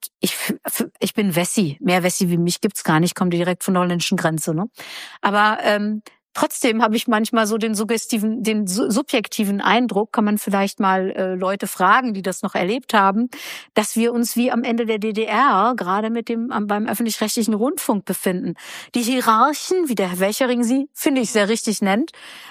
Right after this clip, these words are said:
äh, die wollen's nicht hören, die glauben, sie kommen mit ihrem Ding durch. Ähm, und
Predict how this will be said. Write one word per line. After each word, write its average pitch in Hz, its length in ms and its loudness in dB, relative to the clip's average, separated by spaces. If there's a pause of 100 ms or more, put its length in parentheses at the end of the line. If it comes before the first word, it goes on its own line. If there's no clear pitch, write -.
(100)
äh, 233 460 2
die 220 220 -2
wollen's 220 320 0
nicht 190 220 -4
hören, 180 260 0
die 381 100 -2
glauben, 214 360 2
sie 196 100 -4
kommen 214 220 0
mit 202 140 -4
ihrem 190 180 0
Ding 180 240 -2
durch. 185 420 -2 (680)
Ähm, 233 560 2 (100)
und 247 400 0